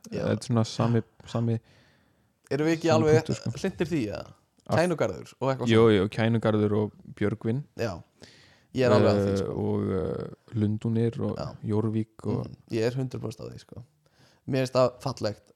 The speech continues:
Speaker 1: mér finnst það æðislegt og mér finnst við litla þjóðin megum það. Eigum alveg að fá mega það.
Speaker 2: Mhm.
Speaker 1: Ehm, og hérna, þú veist, annars myndi líka bara mannanafnanefnd fara bara í panik, sko. Þú veist, þetta er það sem held-, þetta er þeirra lifibrauð, sko.
Speaker 2: Já, einmitt.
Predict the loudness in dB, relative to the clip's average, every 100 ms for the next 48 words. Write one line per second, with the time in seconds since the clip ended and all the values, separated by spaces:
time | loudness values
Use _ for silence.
0 | -4 -2 -2 -2 -2 0 0 0 -4 -4
1 | -6 -4 -2 -2 -4 -4 -10 -8 -2 0
2 | 0 -2 -4 0 0 0 -2 0 0 0
3 | -6 -14 -20 _ _ _ _ -4 0 2
4 | 2 2 0 -2 -6 -6 -12 -8 0 2
5 | 2 0 -2 -12 _ _ 0 2 4 2
6 | 0 -4 _ _ _ _ _ _ -14 -4
7 | 0 0 0 -2 -4 -6 -14 -8 -6 -4
8 | -4 -6 -6 -6 -2 -2 0 0 0 0
9 | 0 0 -2 -2 -2 -4 -2 -2 0 -2
10 | -4 -8 _ _ -10 -4 -4 -4 -14 -20
11 | -20 -20 _ _ _ _ _ _ _ _
12 | -8 -6 -6 -2 0 0 0 -4 -4 -4
13 | -4 -6 -6 -4 -2 0 0 0 0 0
14 | -2 0 0 0 -8 -12 -4 -2 -2 -4
15 | -4 -6 -12